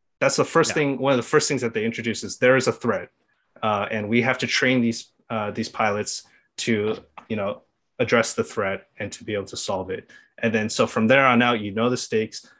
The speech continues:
Speaker 1: you know what has to be done, and then you're able to kind of just enjoy how the movie unfolds and how it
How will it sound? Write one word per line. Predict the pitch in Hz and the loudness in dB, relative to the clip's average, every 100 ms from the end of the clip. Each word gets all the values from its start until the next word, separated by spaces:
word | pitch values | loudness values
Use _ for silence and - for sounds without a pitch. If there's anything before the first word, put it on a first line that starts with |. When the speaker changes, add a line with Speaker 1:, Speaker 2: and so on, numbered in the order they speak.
| _ | _
Speaker 1:
you | - 110 | -2 2
know | 110 117 | 4 6
what | 113 | 4
has | 117 110 | 2 -2
to | 127 | -2
be | 110 | -4
done, | 104 104 104 | -2 -4 -4
and | 107 107 | -6 -6
then | 104 101 120 | -4 -6 -2
you're | 120 | 0
able | 113 113 120 | 4 4 2
to | 113 | 0
kind | 123 107 | -2 -2
of | |
just | 104 98 - _ _ _ | -4 -8 -10 _ _ _
enjoy | 127 117 113 104 113 | 0 2 4 4 4
how | 110 - 107 107 107 - _ _ - | 4 2 2 2 -2 -8 _ _ -12
the | |
movie | 101 104 110 104 - | -8 -6 -6 -8 -8
unfolds | 117 - 104 104 107 | -10 -6 -2 0 -2
and | - 104 | -8 -10
how | - 98 95 | -8 -6 -6
it | 95 - | -8 -12